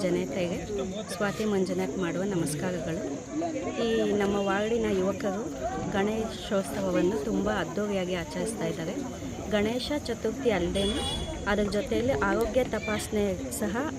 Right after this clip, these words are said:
ಹಮ್ಮಿಕೊಂಡಿದ್ದಾರೆ. ಪ್ರತಿಯೊಬ್ಬ ಯುವಕರಿಗೂ ನಾವು ಬೆಂಬಲವಾಗಿ ನಿಂತ್ಕೊಂಡಿದ್ದೀವಿ. ಹಾಗೆ ನಮ್ಮ ಸುಧಾಕರ್ ಅಣ್ಣನವರು ತುಂಬ ಬೆಂಬಲ ಕೊಡ್ತಾ ಇದ್ದಾರೆ. ನಮ್ಮ ವಾರ್ಡಿನ ಎಲ್ಲ ಯುವಕರಿಗೂ ನಾವು ತುಂಬ ಸಪೋರ್ಟಿವ್ ಆಗಿ ನಿಂತ್ಕೊಂಡಿದ್ದೀವಿ.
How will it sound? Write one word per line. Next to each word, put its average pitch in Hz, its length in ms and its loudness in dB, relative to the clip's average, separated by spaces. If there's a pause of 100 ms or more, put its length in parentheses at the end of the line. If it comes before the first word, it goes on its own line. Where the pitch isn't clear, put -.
(180)
ಹಮ್ಮಿಕೊಂಡಿದ್ದಾರೆ. 190 760 4 (560)
ಪ್ರತಿಯೊಬ್ಬ 247 580 6
ಯುವಕರಿಗೂ 233 800 4
ನಾವು 220 440 2
ಬೆಂಬಲವಾಗಿ 214 640 4
ನಿಂತ್ಕೊಂಡಿದ್ದೀವಿ. 196 760 2 (600)
ಹಾಗೆ 226 200 4
ನಮ್ಮ 214 180 2
ಸುಧಾಕರ್ 220 480 0
ಅಣ್ಣನವರು 202 540 2 (540)
ತುಂಬ 233 240 6 (140)
ಬೆಂಬಲ 196 360 4 (500)
ಕೊಡ್ತಾ 196 260 2
ಇದ್ದಾರೆ. 165 280 0 (680)
ನಮ್ಮ 226 180 4
ವಾರ್ಡಿನ 214 420 6
ಎಲ್ಲ 190 140 4
ಯುವಕರಿಗೂ 208 680 2
ನಾವು 233 540 4 (340)
ತುಂಬ 233 200 4
ಸಪೋರ್ಟಿವ್ 202 560 2
ಆಗಿ 180 160 4
ನಿಂತ್ಕೊಂಡಿದ್ದೀವಿ. 175 1000 2